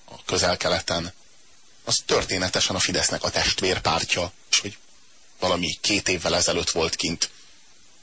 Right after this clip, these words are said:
Orbán Viktor Izraelben, ahol a Templomhegyen sétált Ariel Sharon társaságában, és nagyon-nagyon-nagyon, ö, elmélyülten próbálták ápolgatni a,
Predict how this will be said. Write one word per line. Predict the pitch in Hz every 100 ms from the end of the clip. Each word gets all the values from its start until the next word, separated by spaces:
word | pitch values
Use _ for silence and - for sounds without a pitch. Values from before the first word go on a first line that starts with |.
| -
Orbán | - 101 90 82
Viktor | 87 87 - 80
Izraelben, | 90 92 90 90 87 87 90 87 - - -
ahol | - 87 78 73 - - - -
a | -
Templomhegyen | - 98 90 90 85 90 82
sétált | 71 - 95 - 85 87 - - - - - - -
Ariel | 95 90 80
Sharon | 82 - 92 85 73
társaságában, | 65 95 - 95 - 87 92 87 85 85 85 - - - - -
és | - - -
nagyon-nagyon-nagyon, | 98 95 95 85 82 82 82 85 80 80 -
ö, | 85 80 - - - - -
elmélyülten | 104 101 98 92 87 87 - 82 85 - - - - -
próbálták | - 101 82 80 - -
ápolgatni | - 90 - 76 80 78 87
a, | -